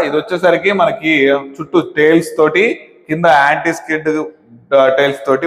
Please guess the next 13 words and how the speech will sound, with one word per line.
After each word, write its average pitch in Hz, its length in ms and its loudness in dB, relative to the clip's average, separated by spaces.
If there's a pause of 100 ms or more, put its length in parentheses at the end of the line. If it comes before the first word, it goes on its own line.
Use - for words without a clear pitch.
మనకి 131 240 -4
డిజైన్ 131 320 -2
చేశారు 120 280 -2 (140)
ఇండియన్ 127 340 0
కమోడ్ 113 380 0
తోటి. 110 220 -2 (480)
ఇక - 80 -8 (460)
ఇక్కడ 190 160 -2 (100)
చూసుకున్నట్లయితే 156 720 0 (500)
మనకి 151 280 0 (360)
లెఫ్ట్ 143 240 0
సైడ్ 202 200 2
లో 190 40 6